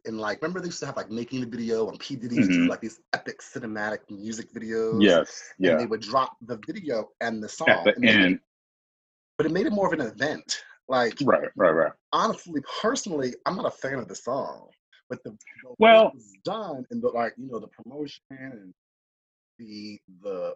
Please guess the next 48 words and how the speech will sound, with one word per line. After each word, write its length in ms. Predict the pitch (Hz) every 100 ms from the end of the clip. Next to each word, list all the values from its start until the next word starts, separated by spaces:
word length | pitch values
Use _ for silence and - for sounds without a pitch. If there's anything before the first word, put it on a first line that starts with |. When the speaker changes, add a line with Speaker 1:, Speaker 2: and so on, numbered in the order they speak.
| -
Speaker 1:
the 80 |
film, 880 | - - 139 143 143 139 135 135 139 - _
if 140 | -
you 120 | 147 135
will, 360 | 131 127 123 117
and 100 | 107
the 60 | 107
song 300 | - 135 127
all 120 | 107
dropping 320 | 104 104 104 120
at 80 |
once 220 | 202 - 120
made 140 | 160
it 80 | 185
feel 80 | 175
like 160 | 135
an 80 | 113 117
event. 480 | 107 92 82 95 82 _ _
And 80 | 98 _ _ -
everywhere 360 | 185 196 180 160
I 60 |
went 220 | 139 135
this 160 | 196 -
weekend, 460 | - - - - - _ -
Speaker 2:
Mm-hmm. 300 | 139 95 87 - _ _ _ _ _ _ _
Speaker 1:
and 120 | 135 131
everywhere 320 | 151 170 180 165
on 60 |
the 80 | 156
internet, 320 | 151 110 92 - _
everyone 300 | 139 131 117
was 100 | 104
talking 340 | - 117 101 -
about 240 | 73 52
it 40 | -
because 320 | 113 - 147 104
it 60 |
was 120 | 98
Speaker 2:
Mm-hmm. 20 | 90
Speaker 1:
such 240 | 127 -
an 100 | 107
event. 320 | 95 101 90
And 80 | 90
I 60 | 101
think 140 | 95
that 100 | -
was 180 | 92 -
cool 260 | - 92